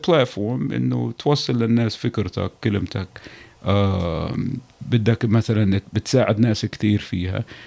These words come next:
وبالتالي أنا بشجع كل واحد له في هذا المجال إنه ما يستسلم، ما ييأس، يكون، آه، persistent، يضله مثلًا يركز على الألغو-، الألغوريثم،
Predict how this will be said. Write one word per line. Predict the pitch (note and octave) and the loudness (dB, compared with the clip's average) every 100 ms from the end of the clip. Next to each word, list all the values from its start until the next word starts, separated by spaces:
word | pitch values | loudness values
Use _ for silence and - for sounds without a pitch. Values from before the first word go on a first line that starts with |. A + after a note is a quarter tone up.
| - - | -20 0
وبالتالي | A#2+ C#3 D3 E3 D#3 D3+ | 2 4 4 4 4 4
أنا | D3+ | 2
بشجع | C#3+ C#3+ C3 G2+ A2 | 2 0 -2 0 -2
كل | A2 B2+ | 0 2
واحد | A#2 G#2 G2+ | 2 0 -2
له | A2 G#2+ | 0 -2
في | - G#2 | -2 -2
هذا | G#2 F#2 | -2 -2
المجال | F#2 G2 F#2+ G#2+ A2 - A2 | -2 -2 0 0 0 -2 2
إنه | G#2+ G#2 G#2 F#2+ | 4 4 2 2
ما | G#2+ C#3+ | 2 4
يستسلم، | C3 - F2 - - F#2 | 4 0 -6 -8 -8 -6
ما | - A2 | -2 0
ييأس، | A2 G2 C2 - - - - - - - | 0 0 -2 -8 -10 -18 -20 -20 -20 -2
يكون، | G#2 - C3+ B2 A2+ | 0 4 4 6 6
آه، | G#2+ G2+ F#2+ - _ _ A2+ | 4 2 0 -4 _ _ -4
persistent، | - A2+ - F#2 G#2+ - - - | -2 -4 -4 -8 -8 -10 -20 -10
يضله | G2+ G2 A#2 A2+ G#2+ | -6 0 2 4 4
مثلًا | G2+ - G2 F#2+ F2+ | 2 0 -2 0 0
يركز | F#2 F2+ F2 A2+ - G#2 F2 | -2 -2 0 0 2 0 2
على | G#2 | 2
الألغو-، | G2 G2 G#2+ F2+ F#2+ - | 2 2 2 2 -2 -2
الألغوريثم، | F#2+ E2+ G#2+ G2+ G#2+ A#2 A#2+ B2+ | -2 2 2 2 4 4 4 2